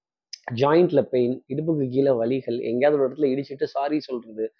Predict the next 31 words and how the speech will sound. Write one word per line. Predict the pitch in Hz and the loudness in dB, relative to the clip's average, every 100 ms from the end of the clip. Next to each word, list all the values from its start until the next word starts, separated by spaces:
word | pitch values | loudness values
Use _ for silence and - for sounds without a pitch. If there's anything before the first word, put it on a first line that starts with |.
| _ _ - | _ _ 0
யார்கிட்டயாவது | 131 156 165 | 2 6 4
"எக்ஸ்கியூஸ் | 139 - 190 | 4 0 0
மீ, | 185 | 2
கொஞ்சம் | 135 131 | 4 4
நகர்ந்து | 143 196 294 285 | 4 4 6 6
நில்லுங்க, | 190 175 202 165 135 | 6 6 6 4 4
ஓரமா | 190 240 208 226 | 2 2 0 -2
நில்லுங்க, | 202 180 165 131 | 0 0 0 -2
போனை | 190 247 196 | 0 0 0
பார்த்துட்டே | 170 151 180 | -6 -2 0
நடுப்புற | 214 165 185 185 | 0 -2 -4 -4
நிக்காதீங்க, | 165 - 156 135 117 - _ _ - | -6 -4 -4 -4 -8 -16 _ _ 2
போனுக்குள்ளேயே | 220 226 185 190 202 | 4 6 6 8 8
இருக்காதீங்கிற" | 160 180 165 160 165 143 | 6 4 4 4 2 0
அட்வைஸை | 120 139 170 160 | -2 -2 -2 0
யாருக்காவது | 135 127 135 147 | -2 -2 -2 -4
சொல்லும்போது, | 131 131 127 131 110 113 | -6 -10 -6 -6 -8 -8
அவங்க | 127 120 120 | -8 -8 -6
திருப்பி | 175 190 | 0 2
முறைக்கிறப்ப | 151 156 156 165 | 4 2 2 0
என்னவோ | 170 180 | 2 2
நம்ம | 98 131 185 | 0 0 2
என்னவோ | 190 202 | 4 4
தப்பு | 170 165 160 | 2 -4 -10
பண்ண | 147 131 | -10 -10
மாதிரி | 135 151 | -14 -16
இருக்கும் | 139 127 | -18 -20
தான் | 135 135 | -20 -14
பாருங்களேன். | 113 107 107 110 _ _ - - - - | -14 -14 -16 -20 _ _ -20 -20 -12 4
அடுத்து | 185 233 247 | 8 10 10
இருக்கிற | 208 190 | 10 10